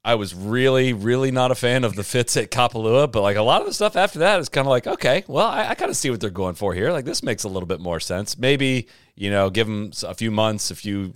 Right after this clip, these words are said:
you know, a, a couple quarters or whatnot, maybe this stuff starts to look a little bit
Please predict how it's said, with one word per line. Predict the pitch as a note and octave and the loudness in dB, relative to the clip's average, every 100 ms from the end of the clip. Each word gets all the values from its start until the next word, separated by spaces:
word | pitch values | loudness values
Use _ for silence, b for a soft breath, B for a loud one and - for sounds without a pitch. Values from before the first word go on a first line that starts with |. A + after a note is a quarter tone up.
| _ | _
you | F2+ E2+ | -10 -6
know, | D2+ D2+ _ - | -4 -6 _ -14
a, | F2 | -12
a | E2 | -12
couple | - A2 F#2 | -4 -4 -4
quarters | - G#2 G2+ F#2 | -2 -2 0 -2
or | F#2+ | -2
whatnot, | F#2 F2+ F2+ | 0 -2 -2
maybe | F2+ E2+ | -4 -4
this | E2 | -6
stuff | - E2 | -6 -6
starts | - D#2+ | -6 -6
to | E2+ | -6
look | D#2+ D#2+ | -8 -8
a | |
little | D#2+ D#2+ D2 | -8 -8 -8
bit | D#2 | -10